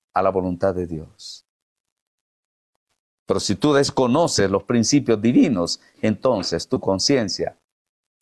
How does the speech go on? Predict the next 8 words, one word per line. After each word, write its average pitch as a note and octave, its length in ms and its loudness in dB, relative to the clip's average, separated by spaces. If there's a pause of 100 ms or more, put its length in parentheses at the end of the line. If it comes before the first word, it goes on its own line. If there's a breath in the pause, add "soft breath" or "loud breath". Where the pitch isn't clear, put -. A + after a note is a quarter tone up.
(220)
¿cómo B2 220 0
te - 100 -4
va E2+ 100 2
a E2 40 -2
ayudar? - 360 -14 (3000)
Y G#2+ 80 4
dice E3 300 4
aquí, F#3+ 520 2